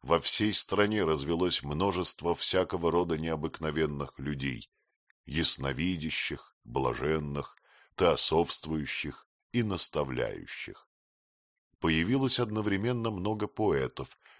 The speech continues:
из которых большая часть была объявлена гениальными.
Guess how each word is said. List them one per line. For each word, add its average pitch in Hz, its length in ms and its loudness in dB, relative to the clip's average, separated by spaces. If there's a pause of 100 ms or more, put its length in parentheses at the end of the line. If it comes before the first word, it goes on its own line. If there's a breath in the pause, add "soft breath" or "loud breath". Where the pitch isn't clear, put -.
(100)
из 76 180 -2
которых 78 480 0
большая 73 520 0
часть - 500 -4
была 78 260 6
объявлена 80 640 2
гениальными. 69 960 -4